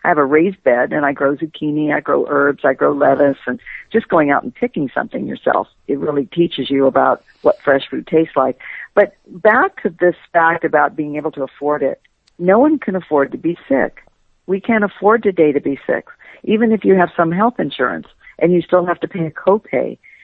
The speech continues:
It's very expensive if you're spending all your time running to doctors and buying pills and getting vitamins and things that you, uh, and getting drugs, um, uh,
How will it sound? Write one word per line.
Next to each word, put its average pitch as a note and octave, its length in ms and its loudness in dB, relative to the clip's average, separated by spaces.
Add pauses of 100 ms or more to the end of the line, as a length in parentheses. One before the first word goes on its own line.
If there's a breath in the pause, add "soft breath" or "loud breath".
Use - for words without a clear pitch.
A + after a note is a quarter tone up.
(140 soft breath)
It's F3+ 160 -2
very F#3+ 500 4
expensive F3+ 640 0
if D3+ 100 -14
you're D#3 100 -6
spending D#3 400 -2
all F#3 220 4
your G3 140 -8
time E3+ 320 0
running E3 260 -2
to D#3 80 -2
doctors D#3 560 -2
and C#3 100 -10
buying D3+ 300 -2
pills D#3 400 2
and D3+ 80 -10
getting C#3 240 -2
vitamins D3 540 -4 (320 loud breath)
and C#3+ 240 -4
things F3+ 240 -2
that - 160 -2
you, D#3 440 0 (120)
uh, C3 240 -4 (160)
and D3 160 -2
getting D3+ 260 2
drugs, F3 400 2 (560 loud breath)
um, C3+ 300 0 (240)
uh, G#2 240 2